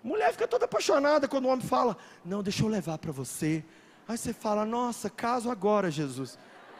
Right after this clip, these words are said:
E o Senhor, que quer carregar seu passado, presente e futuro, seus medos, suas alegrias,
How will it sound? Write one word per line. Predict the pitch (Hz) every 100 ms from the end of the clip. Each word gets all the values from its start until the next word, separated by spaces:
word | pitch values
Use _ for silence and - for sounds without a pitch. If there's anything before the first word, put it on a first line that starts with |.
| - - - - - - - - - - _ _ _ _ _ - _ _ _
E | -
o | 440
Senhor, | - 330 233 202 156 123 - - - - -
que | 147
quer | - 247
carregar | 247 220 214
seu | 208 220
passado, | - 190 - 240 247 254 -
presente | 214 196 208 233
e | -
futuro, | 185 180 226 247 226 - - -
seus | - 226 202
medos, | 190 240 254 208
suas | - 214
alegrias, | 214 202 170 233 247 240 - -